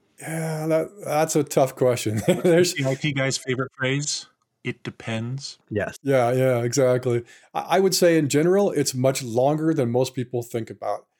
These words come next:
Speaker 1: because we think, "Oh, I'll just move some stuff up there and be done." But as we've just touched on, and, you know, some of the high level aspects,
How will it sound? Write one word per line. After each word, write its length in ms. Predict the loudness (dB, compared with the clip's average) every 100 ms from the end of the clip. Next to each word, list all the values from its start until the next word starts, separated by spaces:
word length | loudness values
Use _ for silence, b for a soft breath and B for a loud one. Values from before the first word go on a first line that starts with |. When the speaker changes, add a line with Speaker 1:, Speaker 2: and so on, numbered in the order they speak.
| _ -16
Speaker 1:
because 240 | -6 -4 -2
we 100 | 0
think, 220 | 0 0
"Oh, 100 | 0
I'll 60 | 0
just 180 | -2 -10
move 160 | -12
some 120 | -12 -10
stuff 260 | -6 -2
up 160 | -4 -4
there 140 | -10
and 100 | -10
be 80 | -10
done." 320 | -2 -2 -2
But 180 | -6 -8
as 180 | -8 -4
we've 300 | -2 -2 -4 _
just 220 | -10 -10 -10 _
touched 300 | -6 -4 -2
on, 340 | -4 -4 -8 -12 _ _ _ _ -10
and, 340 | -8 -6 -8
you 60 | -6
know, 120 | -6
some 180 | -6 -8
of 20 |
the 60 | -4
high 160 | 0 2
level 280 | 2 2 0
aspects, 580 | 0 -4 -4 -2 -4